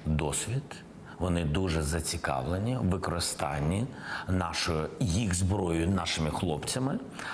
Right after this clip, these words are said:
Цей досвід вони вивчають, ми їх тут приймаємо. М, це відкрита для них інформація, для тих партнерів, хто давав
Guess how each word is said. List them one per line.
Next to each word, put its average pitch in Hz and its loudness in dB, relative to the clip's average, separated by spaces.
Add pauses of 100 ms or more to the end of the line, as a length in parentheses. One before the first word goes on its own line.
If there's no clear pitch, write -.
(840)
Цей 113 0
досвід 98 0
вони 87 2
вивчають, 82 0 (180)
ми 101 2
їх 104 -2
тут 104 0
приймаємо. 92 0 (340)
М, 98 4
це - 0
відкрита 98 0
для 87 2
них 87 0
інформація, 78 0
для 90 2
тих - -2
партнерів, 82 0
хто - -2
давав 82 0